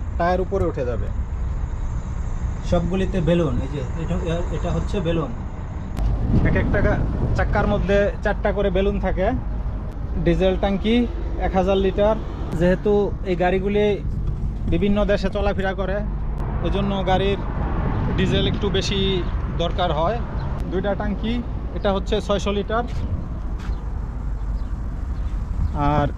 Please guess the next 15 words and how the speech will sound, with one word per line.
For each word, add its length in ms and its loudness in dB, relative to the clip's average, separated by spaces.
এটা 200 2
হচ্ছে 240 2
গাড়ির 240 4
ফ্রিজ, 320 2
ফ্রিজের 360 2
সুইচগুলি 380 0
থাকে 300 -2
এখানে। 220 -2
আর 80 2
ফ্রিজটা 460 2
চলার 280 4
জন্য 240 6
এটা 240 0
হচ্ছে 300 0
ডিজেল 360 4